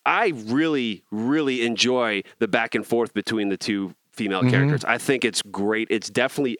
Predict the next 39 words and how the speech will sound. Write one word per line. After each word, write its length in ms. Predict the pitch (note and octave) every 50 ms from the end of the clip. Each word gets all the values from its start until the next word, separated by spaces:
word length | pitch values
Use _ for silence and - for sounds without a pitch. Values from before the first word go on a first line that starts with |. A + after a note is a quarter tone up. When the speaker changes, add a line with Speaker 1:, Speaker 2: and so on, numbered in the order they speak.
| _
Speaker 1:
I 160 | A2+ B2 D#3
think 220 | E3 - C#3+ A#2+ -
it's 160 | A2 G2 F2+
different 440 | - A2+ A2 - - A#2 G#2 - - - - - - - _ -
than 440 | G#2+ A#2 A2+ G#2+ G#2 G2+ G2+ G2+ -
Nathan 400 | - A2 A2+ A2 - A2 G#2 G2
Drake, 360 | F#2 G#2 G#2 G2+ G2+ G2+ -
and, 340 | - G2+ G2+ F#2+ F#2+ F#2+ F2+ -
and 260 | G#2 G#2 G2 G2 F#2+
the 80 | G#2 G2+
dialogue 600 | F#2+ A2+ A2+ A#2+ B2 B2+ A#2 A#2 A2 G#2+ G#2+ G#2 G#2
is, 160 | G2+ - - -
it's 200 | A2 G#2 - -
just 220 | - A2 - -
witty, 560 | G2+ G2+ A2+ A#2+ A#2+ B2 A#2+ A#2+ A#2+ A#2+ F2
and 140 | G#2 G#2+ G#2
it's, 160 | G#2 F#2 - - - -
it's 160 | A2 F#2+ F#2
girl 300 | - A#2 A#2+ B2+ B2+ B2
talk, 420 | - - A#2 A#2+ A#2+ A#2 A#2 - - - - - _ _ A#2
and 380 | A2+ A2+ A2 G#2+ G#2 G2+ G2 - _
th-, 140 | G2+ G#2+ A2+ - -
it's, 180 | B2+ - - - _ _ _ _ _ -
it's 240 | C3 A#2+ - -
just 180 | - D#3 C#3 -
really 300 | A#2+ B2 D3 D3 D3 C#3
good. 340 | A#2+ A#2+ C#3 F#3 D3 F#2 D#2+
Like, 220 | E2+ G2 G2+ -
it's 320 | - B2 A2+ - - - - _ _
very, 280 | G#2+ A2 B2+ C3+ D3 C#3
it, 140 | - - A2+
Speaker 2:
Mm-hmm. 300 | F#2+ G#2+ G#2 G2+ G2+ G#2
Speaker 1:
it 120 | A#2+ A2 -
sounds 580 | _ - - - - - C#3 C3+ C#3 C#3+ C#3+ B2+
and 120 | A#2+ A2 -
feels 300 | - C3+ C3 B2 A2+ G#2
very 220 | A2+ A#2 A2+ G#2+ G2+
natural, 640 | G2+ G#2 A2 A#2+ - - G#2+ F#2+ F#2 F#2 F2+ - - - - - _ _ _ _
and 280 | A#2 A2+ A#2 A#2 A2+ G#2+